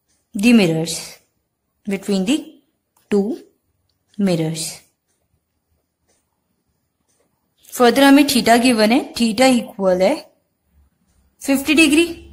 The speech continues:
सबसे पहले n फाइंड आउट करेंगे, n इक्वल होगा थ्री सिक्सटी डिग्री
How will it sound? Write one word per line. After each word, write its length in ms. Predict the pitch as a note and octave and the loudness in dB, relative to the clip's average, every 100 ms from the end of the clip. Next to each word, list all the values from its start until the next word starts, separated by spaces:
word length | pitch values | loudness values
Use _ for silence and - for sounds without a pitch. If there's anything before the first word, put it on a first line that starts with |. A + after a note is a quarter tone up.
| - _ _ _ _ _ _ _ _ _ | -20 _ _ _ _ _ _ _ _ _
सबसे 320 | - B3+ C4+ | -4 0 0
पहले 240 | B3 B3+ C4+ A#3+ G#3+ | 2 2 2 0 0
n 80 | G#3 | 2
फाइंड 240 | A#3+ A#3+ | 2 4
आउट 200 | B3+ B3+ | 2 0
करेंगे, 420 | C4+ A#3+ A#3+ C#4 C#4 | 0 2 4 2 2
n 160 | A3+ A3 | -2 -2
इक्वल 420 | A3 G3+ A#3+ A#3+ | -4 -6 -4 -2
होगा 340 | G#3 E3 F3+ C4+ D4 - _ _ _ _ _ _ _ _ - | 0 0 2 0 -2 -14 _ _ _ _ _ _ _ _ -8
थ्री 220 | A#3 D4+ | 0 2
सिक्सटी 440 | D4+ C#4 - C#4 C4+ | 2 0 -2 0 2
डिग्री 480 | G3+ E3+ F#3 G#3 | 0 -2 -2 -4